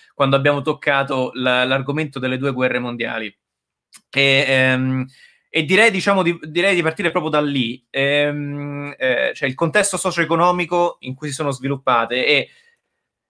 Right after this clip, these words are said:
le, diciamo, le relazioni molto strette che ci sono fra le due guerre, perché, ehm, diciamo, il Novecento è stato il secolo dell'ideologia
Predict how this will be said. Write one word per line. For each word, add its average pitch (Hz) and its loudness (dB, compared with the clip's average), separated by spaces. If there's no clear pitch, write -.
le, 151 4
diciamo, 160 -2
le 151 4
relazioni 156 0
molto 160 -4
strette 180 -6
che 131 -6
ci 135 -10
sono 127 -4
fra 123 -2
le 123 -2
due 131 -2
guerre, 135 2
perché, 113 -4
ehm, 113 -6
diciamo, 131 -4
il 131 0
Novecento 143 0
è 131 2
stato 127 -2
il 117 -6
secolo 127 0
dell'ideologia 120 -2